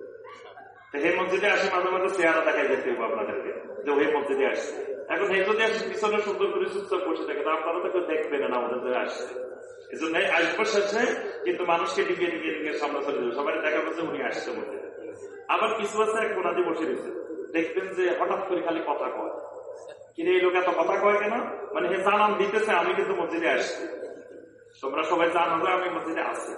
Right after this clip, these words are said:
মানে না তো আপনারা কবেন যে মসজিদে আসে না, কারণ আসেই তো খালি শুক্রবার, আর তো আসেই না। এগুলো হলো বিভিন্ন ধরনের কৌশল, এগুলো স্বভাবের জন্য, ফজিলতের জন্য আসে না।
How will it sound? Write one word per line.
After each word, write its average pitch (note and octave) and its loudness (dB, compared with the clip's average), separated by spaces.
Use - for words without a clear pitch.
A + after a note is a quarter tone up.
মানে D3+ -4
না F3+ 4
তো G3 4
আপনারা G#3 4
কবেন G3 2
যে F#3+ 4
মসজিদে D#3 0
আসে - 0
না, - -4
কারণ E3+ 2
আসেই F3+ 4
তো A3+ 4
খালি G#3+ 6
শুক্রবার, D3 2
আর C3+ 2
তো E3+ 2
আসেই C#3 4
না। A2+ -2
এগুলো A3+ 4
হলো B3 0
বিভিন্ন A3+ 2
ধরনের G#3+ 2
কৌশল, F3+ 0
এগুলো G3 2
স্বভাবের G#3+ 4
জন্য, G#3 2
ফজিলতের F#3+ 0
জন্য F3 -2
আসে A#2 -2
না। - -6